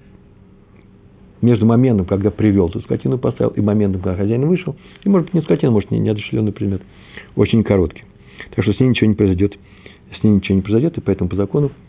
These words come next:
нашедший её и поставивший её там, за неё не отвечает. А второй закон.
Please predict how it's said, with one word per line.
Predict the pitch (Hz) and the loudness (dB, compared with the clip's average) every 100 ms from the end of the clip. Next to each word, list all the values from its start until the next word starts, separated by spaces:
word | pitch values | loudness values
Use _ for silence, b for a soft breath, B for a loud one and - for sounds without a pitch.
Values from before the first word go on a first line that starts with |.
| - - | -18 -8
нашедший | 90 - - 104 | -4 -4 -4 -4
её | 135 | -2
и | |
поставивший | 147 87 107 95 - 98 | -4 -4 -2 -2 -2 -4
её | 90 | -2
там, | 110 120 - - - | -4 -6 -14 -18 -4
за | 95 - - - | -4 -4 -8 -6
неё | 92 87 104 - | -2 2 0 0
не | 98 | -4
отвечает. | 95 - - - | -4 -8 -10 -12
А | - | -8
второй | - 170 113 | 2 4 4
закон. | 113 - | 2 0